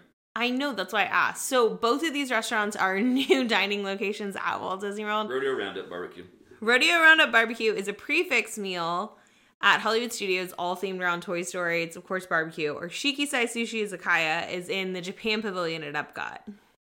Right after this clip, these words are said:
Speaker 1: Hmm. I would say, so your answer is Rodeo Roundup
Speaker 2: Easy.
Speaker 1: Barbecue.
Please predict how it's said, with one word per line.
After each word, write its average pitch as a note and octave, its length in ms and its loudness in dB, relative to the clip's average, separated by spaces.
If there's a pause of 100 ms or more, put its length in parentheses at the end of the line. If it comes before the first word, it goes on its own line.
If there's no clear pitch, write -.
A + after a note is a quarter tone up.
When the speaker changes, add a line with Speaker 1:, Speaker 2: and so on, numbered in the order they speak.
(1160)
Speaker 1:
Hmm. C4+ 300 0 (1300)
I C#4 240 8
would G4+ 220 0
say, G3 300 -4
so G#3 120 -6
your B3+ 280 2
answer A3 340 -2
is F#3+ 80 -6
Rodeo F3+ 300 -4
Roundup D3 320 -6
Speaker 2:
Easy. - 80 -4
Speaker 1:
Barbecue. E2+ 360 -10